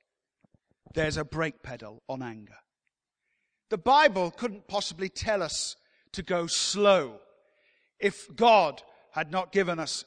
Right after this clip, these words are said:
a brake pedal on anger. Can you say amen? The Bible wouldn't be, it would say, "When you're angry, you're out of control, go and sit down in a room or go get a glass of lemonade or something." But no, no, no, no. It says, "No, no, no.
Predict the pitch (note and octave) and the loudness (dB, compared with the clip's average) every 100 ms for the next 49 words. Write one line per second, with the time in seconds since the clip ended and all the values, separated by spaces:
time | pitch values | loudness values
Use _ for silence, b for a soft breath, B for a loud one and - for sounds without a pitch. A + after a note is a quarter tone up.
0 | _ D3+ C#3 D#3 D3 - D3+ B2 G#2 _ | _ -10 -6 -6 -6 -8 -8 -8 -16 _
1 | _ _ _ - D3+ D3+ C#3+ B2 G#2 - | _ _ _ -8 -4 -4 -4 -8 -14 -14
2 | D#3 C#3+ - D3+ D#3 D#3+ E3 G3 _ _ | -10 -8 -6 -4 -4 -8 -14 -20 _ _
3 | _ _ _ _ _ _ _ F#3 G3 B3 | _ _ _ _ _ _ _ -2 6 6
4 | C4+ A#3+ A3 A3+ G#3+ E3 G#3+ G#3 G#3+ G3 | 6 4 0 -2 -6 -2 -2 -2 -2 0
5 | - A3+ G#3 G#3 G#3 F#3 F3 E3 F3+ A3+ | 2 4 4 4 0 0 2 6 8 8
6 | A#3 A#3+ - B F3 F#3 A#3 C#4+ D4+ - | 6 0 0 B -4 6 10 10 10 4
7 | D4+ G3 C4 G#3+ F3 F3 F#3 F3 _ _ | -2 4 6 6 4 0 -4 -8 _ _
8 | _ _ _ _ _ B2+ E3 G3 A3 A3 | _ _ _ _ _ -4 8 10 10 10
9 | A3 G#3 - A3+ A#3 A3 A3+ A3+ A#3 A3+ | 6 4 0 2 4 6 6 4 2 2
10 | G#3 F3 D#3 D3+ D3+ C3 B2+ - _ _ | 4 2 -2 -8 -8 -6 -6 -10 _ _
11 | _ _ _ _ b - F#3 G3+ A3 A3+ | _ _ _ _ b 0 2 4 4 6
12 | A3+ A3 - A#3 A#3 A3+ G#3+ G3 F3 D3+ | 6 6 4 4 8 8 8 8 6 4
13 | D#3 F3+ E3 G#3+ A3+ C#4+ D4 G#3+ D#3 G3+ | -2 -4 -4 -4 0 6 8 8 4 -4
14 | G3+ F3+ D#3+ - G#3+ G3 A#3 A#3+ A3+ F#3+ | -2 -2 -4 -6 -6 -6 -4 0 2 2